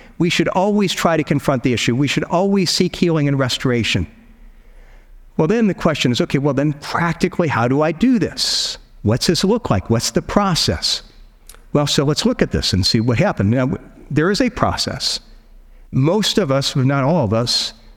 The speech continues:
we've had conflict with other believers. We've had conflict with people, and we've tried a lot of processes. We've tried a lot of wrong ways, right? You know, <laughs> we know what it, what doesn't work. And, and here's where we have Jesus laying out, this is the God-ordained process.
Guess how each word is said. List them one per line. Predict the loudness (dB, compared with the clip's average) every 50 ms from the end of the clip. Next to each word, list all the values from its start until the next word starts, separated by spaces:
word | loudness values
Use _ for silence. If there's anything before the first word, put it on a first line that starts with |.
| -4 -2
we've | 0 0 2
had | 2 0 0 0 -2
conflict | -2 0 0 0 0 0 0 0 -2 -2 -2 -2 -2
with | 0 2 2
other | 2 2 2
believers. | 0 2 2 2 0 0 -2 -2 -2 -2
We've | -2 0 0
had | 0 0 0
conflict | 0 0 0 0 0 -2 -4 -4 -2
with | -4 -2 0
people, | 0 -2 0 -2 -4 -4 -2
and | 0 2 2
we've | 2 0
tried | 0 0 0 0 2 2
a | 2 2
lot | 2 2 2 0 0
of | -2 -2
processes. | -2 -2 -2 0 0 -2 -4 -4 -6 -6 -8 -10 -10 -10 -14 -20 -20 -20 -20 -20 -20 -20 -20 -20 -20 -20 -20 -14 -6 -2
We've | -2 0
tried | 2 2 2 2
a | 2
lot | 2 2 2 2
of | 0 0 0 0 2
wrong | 2 2 2 2 2 2
ways, | 2 0 0 -2 -2 -4 0
right? | 0 2 2 0 -2 -4 -10 -20 -20 -10 -4 -2
You | 0 0
know, | 0 0 0
<laughs> | 0
we | 0 2
know | 2 2 2 2
what | 0 0
it, | -2 -4 -6 -10 -6
what | -2 0 0 0 2 2
doesn't | 0 0 2 0 0 0 0
work. | -2 -2 -2 -6 -12 -20 -20 -20 -20 -20 -20 -20 -20 -20 -20 -20 -20 -10 -4 -2
And, | 0 0 2
and | 2 2 2
here's | 2 2 0 0 -2 -2
where | -4 -2 -2 0
we | 0 0 0
have | 0 0 0 -2 -2
Jesus | 0 0 0 2 0 -2 -2 0
laying | 0 0 0 0 0
out, | 0 0 -2 -2 -4 -8 -16 -18 -10 -4 -2
this | -2 0 0 -2
is | -2 -2
the | -2 -2 0
God-ordained | 0 0 0 0 0 0 0 0 0 0 2 2 0 0 -2 -2
process. | -2 -2 -2 0 0 -2 -2 -4 -4 -6 -6 -6 -4 -4 -6 -8